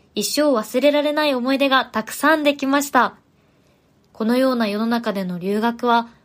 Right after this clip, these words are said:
私の頃よりも大変なことが多いかと思いますが、新たな世界を見て、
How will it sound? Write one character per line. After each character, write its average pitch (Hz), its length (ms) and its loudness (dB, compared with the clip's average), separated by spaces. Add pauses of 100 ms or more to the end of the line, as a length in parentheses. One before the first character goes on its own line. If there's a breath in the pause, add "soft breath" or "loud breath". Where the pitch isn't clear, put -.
私 269 320 -4
の 330 120 -2
頃 330 220 -2
よ 302 100 2
り 254 100 2
も 190 240 -2
大 190 260 -2
変 208 180 -4
な 202 100 -6
こ 226 120 -12
と 226 120 -2
が 202 160 0
多 247 120 4
い 240 60 -2
か 240 140 -4
と 226 140 -2
思 214 180 0
い 240 60 0
ま 277 140 0
す 285 120 -6
が、 254 260 0 (500 loud breath)
新 233 220 2
た 202 140 -6
な 170 140 -10
世 - 160 -8
界 220 320 -4
を 185 40 -8
見 233 140 -6
て、 - 300 -2